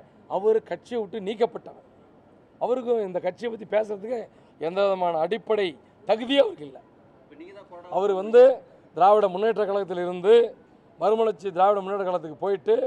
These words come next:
Speaker 1: அஹ், இன்னமும் பல்வேறு கட்சிகள்லாம் சந்திச்சுட்டு யாரும் அவர் மதிக்கல. அண்ணன் மாவீரன் குரு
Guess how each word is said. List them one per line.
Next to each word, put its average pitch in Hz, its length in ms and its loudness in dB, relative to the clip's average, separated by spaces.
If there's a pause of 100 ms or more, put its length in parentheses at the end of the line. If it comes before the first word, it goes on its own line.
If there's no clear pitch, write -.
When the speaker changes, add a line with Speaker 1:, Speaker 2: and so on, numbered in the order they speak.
(880)
Speaker 1:
அஹ், 220 240 0
இன்னமும் 226 360 -4 (360)
பல்வேறு 196 320 -2
கட்சிகள்லாம் 208 480 -2
சந்திச்சுட்டு 180 440 -2 (840)
யாரும் 220 320 4
அவர் 196 180 -2
மதிக்கல. 185 340 -2 (680)
அண்ணன் 180 240 -6 (160)
மாவீரன் 180 440 -2
குரு 233 140 -4